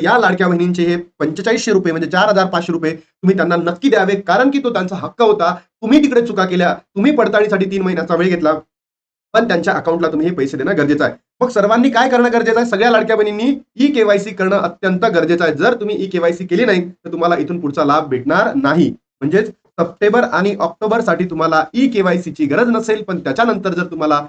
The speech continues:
पैसे पाहिजे असतील तर तुम्हाला ई केवायसी करणं गरजेचं आहे. तर लाडक्या बहिणींनो, तुमच्यापैकी कोणत्या बहिणींना आज पैसे भेटले तुम्ही कमेंट बॉक्समध्ये सांगा. जेव्हा आपला हा व्हिडिओ येईल तर तेव्हा सुरू झाला असेल तर तुम्ही नक्की कमेंट बॉक्समध्ये सांगा. जर नाही झालं असेल तर तुम्ही इव्हिनिंगला सांगू शकता.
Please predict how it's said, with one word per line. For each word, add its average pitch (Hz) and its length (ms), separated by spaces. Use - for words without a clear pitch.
पैसे 170 260
पाहिजे 165 340
असतील 196 280
तर 175 60
तुम्हाला 151 360
ई 247 120
केवायसी 156 400
करणं 135 360
गरजेचं 208 360
आहे. 170 120
तर - 340
लाडक्या 214 340
बहिणींनो, 185 280
तुमच्यापैकी 196 640
कोणत्या 185 500
बहिणींना 185 420
आज 196 300
पैसे 233 280
भेटले 196 220
तुम्ही 185 180
कमेंट 190 260
बॉक्समध्ये 196 280
सांगा. 190 220
जेव्हा 190 460
आपला 180 180
हा 175 100
व्हिडिओ 170 260
येईल 190 280
तर - 320
तेव्हा 180 300
सुरू 247 220
झाला 208 180
असेल 196 140
तर 190 60
तुम्ही 185 160
नक्की 175 160
कमेंट 202 260
बॉक्समध्ये 190 280
सांगा. 180 180
जर 175 140
नाही 120 180
झालं 196 180
असेल 175 160
तर 165 40
तुम्ही 165 220
इव्हिनिंगला 190 360
सांगू 175 180
शकता. 170 280